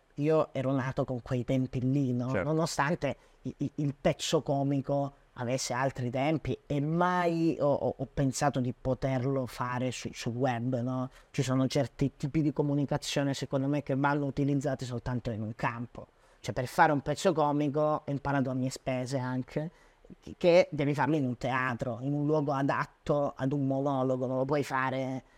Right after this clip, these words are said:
Speaker 1: in una piazza, in un centro commerciale, sul web, è difficile che possa funzionare, almeno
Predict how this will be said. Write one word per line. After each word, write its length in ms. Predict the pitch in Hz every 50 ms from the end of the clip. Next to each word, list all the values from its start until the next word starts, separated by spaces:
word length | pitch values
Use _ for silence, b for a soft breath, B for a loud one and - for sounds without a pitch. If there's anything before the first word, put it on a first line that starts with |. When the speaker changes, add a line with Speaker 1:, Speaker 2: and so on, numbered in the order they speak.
| b b
Speaker 1:
in 120 | - 139
una 180 | 147 147 139 135
piazza, 500 | 139 160 156 - 127 - - - - 104
in 80 | 123 131
un 100 | 127 131
centro 280 | - 147 131 139 135 123
commerciale, 1200 | 131 127 131 135 123 - - - 156 135 127 120 120 123 123 113 117 107 92 87 101 - - - - - 95 - - - -
sul 180 | - - - 131
web, 640 | 131 156 170 165 147 135 135 135 139 143 131 131 131 -
è 100 | - 170
difficile 760 | 160 160 - - - 185 190 156 - - 151 147 143 135 123
che 120 | - 147
possa 280 | 123 147 139 - - 131
funzionare, 760 | 135 139 135 127 - - 135 127 127 123 113 113 - - - b b b b b b b b b b b _ _
almeno 640 | - 151 170 170 185 208 214 214 214 208 196 -